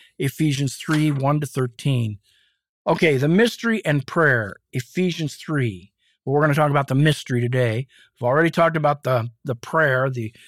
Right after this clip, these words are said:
prayer to obliterate oppression or depression. That's, uh, the last half of the chapter from chapter, from verse thirteen on. But today, from one to thirteen, we're, we're emphasizing the mysterion, uh, uh, what that is. And he's explaining it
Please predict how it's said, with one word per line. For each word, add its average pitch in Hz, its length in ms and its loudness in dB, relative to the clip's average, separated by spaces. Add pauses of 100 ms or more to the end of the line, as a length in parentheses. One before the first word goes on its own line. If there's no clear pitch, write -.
(120)
prayer 165 260 2
to 147 160 0
obliterate 170 640 0 (600)
oppression 151 540 0
or 127 60 -2
depression. 135 720 -4 (420)
That's, 131 200 -4
uh, 127 340 2
the 127 140 -4
last 151 340 0
half 139 240 0
of 135 60 -12
the 123 60 -6
chapter 123 420 -4
from 113 240 -6
chapter, 123 340 -6 (100)
from 120 280 -4
verse 143 260 -4
thirteen 135 460 -2
on. 123 320 -2 (260)
But 131 140 -6
today, 185 400 2
from 151 260 -2
one 180 200 2
to 170 60 -2
thirteen, 147 520 -2
we're, 117 180 -4 (320)
we're 127 120 -6 (120)
emphasizing 170 800 2
the 135 60 -2
mysterion, 123 1040 -2 (440)
uh, 113 280 0 (100)
uh, 117 200 -4
what 131 320 -4
that 143 260 2
is. 117 280 -2
And 113 120 -6
he's 131 180 -4
explaining 143 760 -2
it 90 120 -18